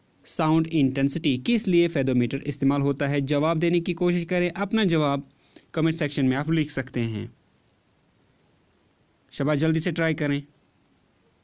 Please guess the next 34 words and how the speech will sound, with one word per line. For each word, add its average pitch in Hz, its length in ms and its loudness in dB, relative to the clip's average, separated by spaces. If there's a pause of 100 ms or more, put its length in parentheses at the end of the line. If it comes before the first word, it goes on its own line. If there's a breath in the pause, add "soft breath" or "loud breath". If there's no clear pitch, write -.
(840)
तो 180 100 2
इसका 208 220 0
जो 196 120 2
सही 190 300 2 (100)
आंसर 156 360 0
है 160 280 0
वो 139 240 2
है 135 220 0 (120)
पार्ट 117 420 0
सी, 151 500 0
यानी 113 280 -2 (120)
ओशन 135 420 0
डेप्थ। 127 440 -4 (140)
ओशन 190 260 0
डेप्थ 143 240 -4
के 131 120 -2
लिए 131 120 0
इस्तेमाल 123 340 -2
होता 110 280 -4
है 127 220 -4 (640 soft breath)
fathometer। 110 800 -2 (1080 soft breath)
अर्थक्वेक 180 520 0
मेजर 156 320 2
करने 160 280 2
के 160 140 0
लिए 156 360 2
रिक्टर 139 280 -2
स्केल 143 500 -2 (100)
का 147 140 0
इस्तेमाल 147 360 2
होता 143 320 0
है 147 200 -2 (100)
और 131 280 0
साउंड 151 400 -2